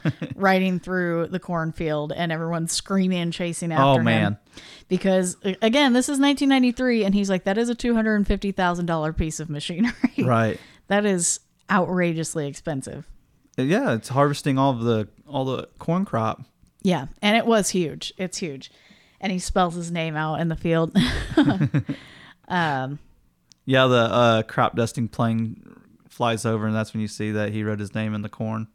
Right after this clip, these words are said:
Speaker 2: Mm-hmm.
Speaker 1: <laughs>
Speaker 2: But, uh, I don't know what I was gonna say. Sorry, I think I
Speaker 1: That's
Speaker 2: cut
Speaker 1: when
Speaker 2: you off, too.
Speaker 1: Theo's had it with Crawl.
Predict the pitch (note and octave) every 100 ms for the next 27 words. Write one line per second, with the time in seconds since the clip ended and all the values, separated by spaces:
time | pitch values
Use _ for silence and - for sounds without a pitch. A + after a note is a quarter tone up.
0 | _ F3 F3+ F3 D#3+ E3 - _ _ _
1 | - - - - B2 - - - - -
2 | - - - _ - _ _ _ - -
3 | G#3 B3+ B3+ B3 - - - - - -
4 | - - _ _ _ _ _ _ _ _
5 | _ G3 F#3 F3+ F3 E3 E3 - _ _
6 | _ _ _ _ _ _ _ _ _ _
7 | _ _ - F#3 F3+ F3+ F3 E3+ E3 -
8 | E3+ D#3+ D#3+ - F3 D#3 D#3 E3 - D#3+
9 | G3 F#3+ E3 D#3+ D3+ D3+ A2+ - A#2+ A2
10 | - A2 G#2 - _ - G#2+ G#2 A2